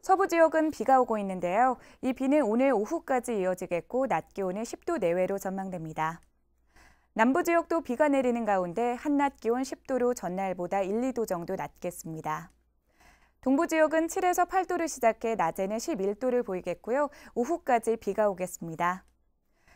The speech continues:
이 시각 산지에는 비와 눈이 내리고 있는데요. 오후부터는 비가 눈으로 바뀌어 내리겠고 한낮 기온은 삼 도로 예상됩니다.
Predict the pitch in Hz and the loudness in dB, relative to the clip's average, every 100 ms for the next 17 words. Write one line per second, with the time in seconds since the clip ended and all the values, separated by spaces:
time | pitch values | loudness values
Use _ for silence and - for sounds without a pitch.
0 | - _ 233 240 294 294 294 359 349 320 | -20 _ -6 0 2 2 2 -2 0 0
1 | 339 320 226 226 233 185 240 262 226 208 | 0 -2 4 6 6 4 0 0 0 -2
2 | 185 175 170 165 196 262 254 - - - | -4 -6 -8 -4 0 0 -2 -10 -12 -2
3 | 247 339 330 - 285 285 269 214 220 214 | 0 0 -2 0 2 2 0 2 2 2
4 | 185 220 285 262 240 - 220 190 175 180 | 0 0 0 2 0 0 -4 -2 -2 -2
5 | 175 - 233 294 311 320 302 277 202 180 | -4 -4 -2 -2 -2 -2 -2 -4 -4 -4
6 | 202 254 339 320 262 262 202 170 180 170 | -2 -6 -4 -2 -2 0 -2 -4 -8 -10
7 | 160 156 156 170 | -10 -6 -4 -6